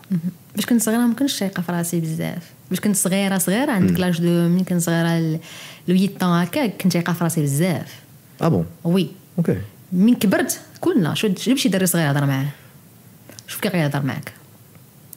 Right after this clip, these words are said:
Speaker 1: الدراري الصغار كلهم كيعرفوا يحلموا، كيقدروا يحلموا، حنا كاملين كنكونوا كنقدروا نحلموا. مي المشكل فين كاين؟ بدا تكبر،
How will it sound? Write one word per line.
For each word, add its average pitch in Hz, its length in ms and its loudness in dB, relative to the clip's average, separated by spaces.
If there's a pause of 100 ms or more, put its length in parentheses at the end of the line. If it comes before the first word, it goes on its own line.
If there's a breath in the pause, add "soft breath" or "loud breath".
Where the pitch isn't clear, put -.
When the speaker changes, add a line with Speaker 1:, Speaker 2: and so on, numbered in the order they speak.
(240)
Speaker 1:
الدراري 240 200 4
الصغار 262 220 0
كلهم 349 200 0
كيعرفوا 151 320 -2
يحلموا، 165 340 2
كيقدروا 160 380 -2
يحلموا، 185 220 0
حنا 269 140 0
كاملين 359 240 0
كنكونوا 233 260 0
كنقدروا 180 360 0
نحلموا. 165 340 0 (500 loud breath)
مي 226 40 4
المشكل 254 260 2
فين 277 180 0
كاين؟ 196 220 0
بدا 190 160 -2
تكبر، 196 280 -2